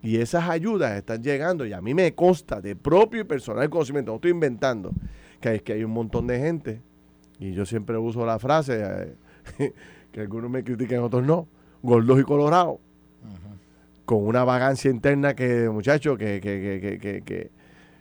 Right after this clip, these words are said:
Speaker 1: que hay que ver, eh, pedirle a Dios, ayuda a Dios para que a ver si lo saca y lo motiva a trabajar. Y todos los meses va por ahí, hace un aguaje, consigue algún tipo de, de carta de, o hace un, algún tipo de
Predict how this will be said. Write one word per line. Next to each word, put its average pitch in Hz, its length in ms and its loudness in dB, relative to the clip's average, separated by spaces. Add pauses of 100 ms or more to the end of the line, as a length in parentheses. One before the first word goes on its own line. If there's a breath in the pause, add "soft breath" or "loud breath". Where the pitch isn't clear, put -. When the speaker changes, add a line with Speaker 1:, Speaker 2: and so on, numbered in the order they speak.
(100)
Speaker 1:
que 110 180 2
hay 110 140 4
que 135 160 2
ver, 127 400 4
eh, 101 140 -8 (460)
pedirle 127 380 4
a 127 100 4
Dios, 131 260 0
ayuda 123 400 2
a 127 40 0
Dios 151 300 8
para 113 180 0
que 110 80 -2
a - 20 0
ver 107 120 -2
si 123 100 -4
lo 127 100 0
saca 135 440 0
y 120 260 2
lo 117 140 4
motiva 131 420 0
a 127 60 -2
trabajar. 135 520 2 (1000 soft breath)
Y 131 140 4
todos 127 200 0
los 139 100 2
meses 147 300 0
va 135 140 2
por 143 120 0
ahí, 160 120 2
hace 147 200 -2
un 139 140 0
aguaje, 143 500 2
consigue 120 400 0
algún 131 220 -2
tipo 135 320 -2
de, 127 320 -2
de 123 160 -6
carta 143 480 0
de, 117 240 0
o 117 240 0
hace 120 300 0
un, 135 180 0
algún 131 240 -4
tipo 135 300 -4
de 127 360 -4